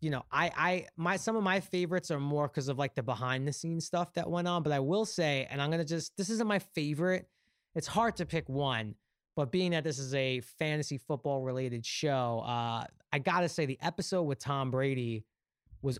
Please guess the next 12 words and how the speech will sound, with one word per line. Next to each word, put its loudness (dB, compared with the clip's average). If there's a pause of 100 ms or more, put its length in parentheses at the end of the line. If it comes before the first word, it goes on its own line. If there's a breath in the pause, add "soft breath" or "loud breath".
(100)
always 2
one 2
that 0
stood -2
out. 2 (420)
Quick -2
backstory 2
of -2
that. 2
That 2
initial -2
episode, -2